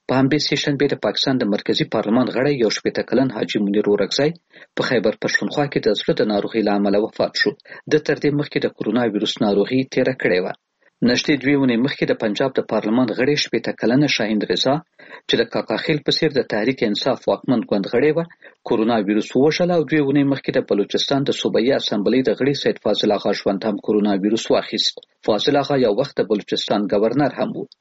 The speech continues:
یو شمېر سیاسیون او د اپوزیسیون غړي صدر اعظم عمران خان تورنوي چې تېره میاشت یې د کورونا د مخنیوي لپاره بندیزونه سست کړل او په کار ده چې د دې اخیستونکي او وژونکي ناروغۍ د مخنیوي لپاره یې نورې هڅې کړې وای.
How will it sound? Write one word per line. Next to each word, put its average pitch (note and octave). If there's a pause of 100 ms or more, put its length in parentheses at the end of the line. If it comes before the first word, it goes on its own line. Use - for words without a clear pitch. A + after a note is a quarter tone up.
یو C3+
شمېر D3+
سیاسیون -
او B2+
د A2+
اپوزیسیون A2+
غړي G2+
صدر -
اعظم C3
عمران G2+
خان A#2
تورنوي G2+ (400)
چې -
تېره D3+
میاشت D3
یې D3
د B2
کورونا A2+
د B2+
مخنیوي A2+
لپاره C#3
بندیزونه G#2
سست -
کړل F#3+ (320)
او C3
په -
کار C#3+
ده C3+
چې -
د A2
دې B2
اخیستونکي A#2
او G#2+
وژونکي G2+
ناروغۍ G#2
د A2+
مخنیوي A#2
لپاره D3+
یې C#3+ (440)
نورې D3+
هڅې -
کړې -
وای. -